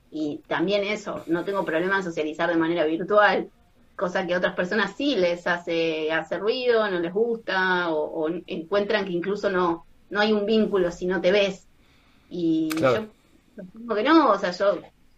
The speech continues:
Speaker 1: tengo relaciones a distancia hace muchos años, entonces es como que, bueno, es como que las relaciones que antes eran de,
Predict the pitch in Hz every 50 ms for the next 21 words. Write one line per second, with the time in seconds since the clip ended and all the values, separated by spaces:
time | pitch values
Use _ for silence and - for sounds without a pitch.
0 | _ - 220 220 214 214 214 202 190 185 180 180 - 233 233 240 226 196 185 175
1 | 175 - 220 226 240 247 240 262 233 214 196 185 - 180 180 185 202 202 208 196
2 | 196 202 196 220 240 254 262 262 277 294 294 - _ _ _ _ _ _ _ _
3 | _ - 190 185 180 214 220 220 220 - 240 233 226 220 214 214 - 269 247 233
4 | 214 202 190 185 180 196 262 320 403 359 226 220 247 240 - - 277 262 233 196
5 | 190 - - - 202 190 185 175 196 190 185 - 202 202 202 202 269 277 269 -
6 | - 240 247 262 277 269 226 - 226 220 226 226 208 190 185 180 175 175 170 165
7 | 170 - _ _ _ - 208 170 165 165 -